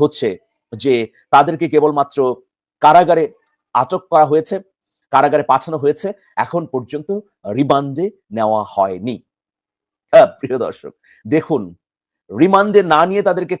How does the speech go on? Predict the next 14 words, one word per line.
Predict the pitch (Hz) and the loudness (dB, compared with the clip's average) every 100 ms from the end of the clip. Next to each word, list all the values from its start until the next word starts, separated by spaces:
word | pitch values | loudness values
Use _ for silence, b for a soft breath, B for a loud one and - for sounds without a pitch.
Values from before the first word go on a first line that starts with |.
| 156 | 2
কারাগারে | 147 170 180 156 | 2 4 2 2
পাঠিয়ে | 156 214 233 | 0 -4 -6
দিয়ে | 240 | 0
বলা | 156 156 | 2 2
হয়েছে | 160 160 175 | 0 -6 -8
যে | 208 147 | -6 -6
এই | 120 | -6
তদন্ত | 123 143 135 135 | -8 -8 -12 -14
শেষ | 131 - | -14 -10
না | 123 | -6
হওয়া | 120 113 160 | -4 -2 -2
পর্যন্ত | 170 233 220 254 254 - _ _ _ _ - | 0 2 4 6 4 2 _ _ _ _ -2
তাদেরকে | - 151 214 226 - | -2 -2 -6 -8 -6
ছাড়া | 117 120 | -4 -2